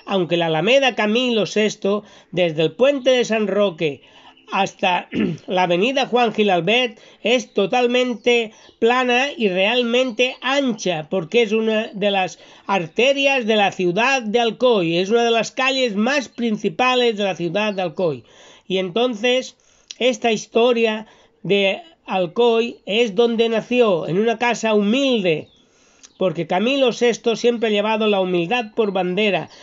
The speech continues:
aunque a pesar de sus grandes triunfos y de sus grandes logros, ha luchado por sobrevivir allá por donde esté. Pues bueno, vamos a seguir pasando fotogramas y luego con esta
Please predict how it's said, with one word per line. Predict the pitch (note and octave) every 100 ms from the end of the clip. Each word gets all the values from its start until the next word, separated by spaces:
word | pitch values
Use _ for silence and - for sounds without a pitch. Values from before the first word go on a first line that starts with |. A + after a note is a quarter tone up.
| -
aunque | F3 F3 D#3 F3+
a |
pesar | F#3 E3 A3+ C4+ C4+
de | A3+ A#3
sus | A#3+ G#3
grandes | A#3+ B3 A#3 -
triunfos | G#3+ B3 A3+ A3+
y | G#3
de | F#3+ F#3+
sus | F#3+ F3
grandes | F#3 A#3 A3 F3+
logros, | F3 A3 G3+ G3+ G3+ - - -
ha | - B3+
luchado | C#4 B3+ - C#4 C#4 B3+ A#3+
por | A#3 A3
sobrevivir | A3 G#3 G#3 G3 G#3 B3+ B3 -
allá | G#3 G3 C4 C#4+ -
por | A#3+
donde | A3+ A3+ G3+
esté. | - G3 D#3+ B2 _ _ - - - - _
Pues | - F3
bueno, | F3+ C4 A3+ D#3+ C3 - _ _ _
vamos | G3 B3+ C4+
a | B3+
seguir | G#3 A#3 A3+
pasando | A3+ F#3+ A#3 A#3 A3
fotogramas | G#3 G3+ G#3+ B3+ B3 A#3+ G#3
y |
luego | G#3 A#3+ A#3+ A3+ F#3+
con | G#3 A3+
esta | A3+ - G#3 F#3+ E3